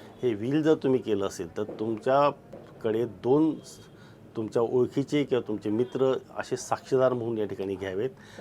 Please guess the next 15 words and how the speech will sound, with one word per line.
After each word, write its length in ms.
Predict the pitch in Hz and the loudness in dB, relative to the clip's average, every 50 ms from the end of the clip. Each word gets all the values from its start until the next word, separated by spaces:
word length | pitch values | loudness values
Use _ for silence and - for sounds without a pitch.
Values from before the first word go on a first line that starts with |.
| - - | -14 -6
आणि 120 | 113 123 131 | 0 2 4
या 120 | 143 143 | 4 2
साक्षीदारांचा 960 | 139 - - 113 - - 147 135 135 131 123 120 120 123 117 107 - 143 143 | 0 -4 -6 -6 -6 -4 0 2 4 4 4 2 0 -2 -2 0 2 2 2
त्या 460 | 139 - 123 120 120 120 117 - 104 101 101 | 2 2 2 2 2 2 2 0 -4 -8 -6
विलवर 400 | 107 110 113 113 110 107 98 95 - - - - - - - - - - - - - - - - | -6 -4 -2 0 0 0 0 -2 -4 -8 -14 -20 -20 -20 -20 -20 -20 -20 -20 -16 -14 -12 -8 -4
सह्या 240 | - 123 127 143 151 | -2 0 2 2 2
असणं 360 | 147 123 - - 120 110 104 | 2 2 0 -2 -4 -4 -4
गरजेचं 340 | 101 98 95 98 95 - 92 | -4 -4 -4 -6 -6 -6 -8
आहे, 200 | 85 - 107 113 | -8 -8 -8 -8
त्यांच्या 300 | 113 113 104 101 - 110 | -6 -6 -6 -4 -4 -4
हस्ताक्षरामध्ये 840 | - - 110 - - 131 - - - 127 120 117 107 101 90 95 101 | -4 -6 -10 -6 -4 -4 -2 -2 -4 -4 -4 -4 -4 -4 -4 -4 -4
त्यांनी 260 | 101 107 104 101 95 | -2 -2 -4 -4 -4
त्यांच्या 240 | - 98 98 - 107 | -6 -8 -4 -4 -4
सह्या 260 | - - 127 135 151 | -2 2 4 6 6
करणं 360 | 151 135 127 113 110 107 101 | 4 4 2 0 0 -2 -4